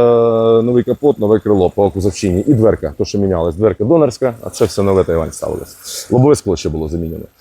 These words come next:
По вузлу колеса підвізка повністю вся була замінена, е, вузол, е, підрамник мінявся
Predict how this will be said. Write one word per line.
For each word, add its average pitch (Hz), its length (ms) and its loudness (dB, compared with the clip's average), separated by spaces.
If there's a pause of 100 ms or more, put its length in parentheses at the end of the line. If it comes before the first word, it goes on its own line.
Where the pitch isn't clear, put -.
(440)
По 175 340 4
вузлу 139 500 0
колеса 127 360 0
підвізка 107 460 -4
повністю 98 380 0
вся 90 200 0
була 85 200 2
замінена, 156 500 2 (220)
е, 104 40 -4 (360)
вузол, 104 640 2
е, 90 200 2
підрамник 147 380 0
мінявся 131 520 -4